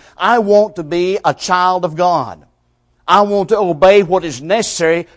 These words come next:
to become one." And when they have complied to God's requirements or God's commands to do so,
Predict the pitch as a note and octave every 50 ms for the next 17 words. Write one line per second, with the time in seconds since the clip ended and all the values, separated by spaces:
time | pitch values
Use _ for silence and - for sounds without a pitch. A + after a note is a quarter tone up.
0 | _ - G3+ F#3+ - F#3+ - - G3 G#3 G3 F#3 E3 D3+ C#3+ C#3 C#3 C#3+ C3+ D3+
1 | E3+ D#3+ D3+ D3+ F3 F3 E3+ E3+ D#3+ - - - F3 E3+ - - - G#3 B3 C4+
2 | A#3 F3+ D#3 D3 E3 F#3+ F#3 F#3+ - _ _ _ _ - E3+ D3+ B2 A2 D#3 F#3
3 | G#3 A3 A3 F3+ C#3+ E3 E3+ E3 D#3+ - G#3+ A3 G#3 E3+ C#3 C3 D#3+ F3+ - -
4 | D#3+ D3+ D3 C#3 C3+ E3 F#3+ G3 G3+ G3+ E3 - - - - D#3 C#3+ B2+ C#3 F3+
5 | F#3+ F#3+ F#3+ F#3 - - D#3+ C3 D3 F#3+ A#3 A3 - - B2+ B2+ A#2+ B2 D3 F#3
6 | F#3+